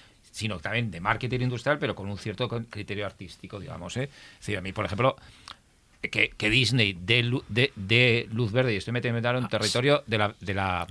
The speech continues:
Speaker 1: de la tele-, de lo que era televisión o de las series, pero que dé luz verde a cómo es The Mandalorian,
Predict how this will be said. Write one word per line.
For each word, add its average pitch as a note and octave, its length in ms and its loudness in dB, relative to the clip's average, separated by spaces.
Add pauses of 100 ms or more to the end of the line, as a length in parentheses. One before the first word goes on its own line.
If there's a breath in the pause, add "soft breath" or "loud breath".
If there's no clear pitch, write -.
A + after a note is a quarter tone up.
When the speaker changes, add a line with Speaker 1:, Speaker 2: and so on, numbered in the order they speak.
(460 loud breath)
Speaker 1:
de G2 80 -4
la G#2 80 2
tele-, G#2 320 -2
de G#2+ 80 -6
lo G#2 100 2
que B2+ 80 0
era B2 120 4
televisión G2 500 -2
o - 80 -10
de G2+ 60 0
las F#2+ 140 0
series, F2+ 360 -6 (320 loud breath)
pero A#2 260 4
que G#2+ 120 -2
dé B2+ 200 2
luz B2 140 -4
verde A#2+ 280 0 (100)
a G2 140 2
cómo C3 420 2
es - 280 -2 (120)
The G#2 80 -2
Mandalorian, A2+ 640 -2